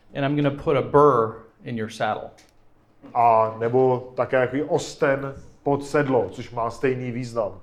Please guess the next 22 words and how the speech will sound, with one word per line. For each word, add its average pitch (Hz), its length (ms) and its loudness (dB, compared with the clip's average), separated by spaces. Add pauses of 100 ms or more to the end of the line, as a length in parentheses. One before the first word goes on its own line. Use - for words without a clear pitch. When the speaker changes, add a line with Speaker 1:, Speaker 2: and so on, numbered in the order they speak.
(160)
Speaker 2:
Pod 127 160 -6
sedlo 123 320 0
jezdce 113 560 -4 (220)
na 107 60 -10
koni. 104 300 -10 (640)
Speaker 1:
And 139 100 -2
I 139 80 4
don't 165 180 0
do 175 120 -2
this 151 140 -4
to 127 100 -10
harm 180 360 0
you. 110 240 -6 (520)
Speaker 2:
Což 139 120 -2
Speaker 1:
I 135 60 0
Speaker 2:
nechci, 151 300 2
abych 135 200 2
vás 127 240 2
nějak 120 200 0
zranil. 143 680 0 (520)
Speaker 1:
But 143 280 0
to 139 280 0